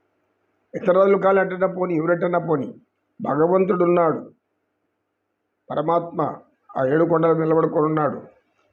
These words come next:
ఆయన దగ్గరికి పోతాం, అనేక పూజలు చేస్తాం, వ్రతాలు చేస్తాం, అనేక మొక్కులు చేస్తాం.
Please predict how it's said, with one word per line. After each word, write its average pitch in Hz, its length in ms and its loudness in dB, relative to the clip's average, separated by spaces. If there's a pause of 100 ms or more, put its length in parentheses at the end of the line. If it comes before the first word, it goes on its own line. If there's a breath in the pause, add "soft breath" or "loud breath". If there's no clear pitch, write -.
ఆయన 147 180 2
దగ్గరికి 160 300 2
పోతాం, 170 540 -2 (260)
అనేక 165 380 0
పూజలు 185 200 4
చేస్తాం, 175 360 0
వ్రతాలు 170 300 0
చేస్తాం, 175 460 -2 (260 loud breath)
అనేక 185 200 2
మొక్కులు 180 360 2
చేస్తాం. 156 440 0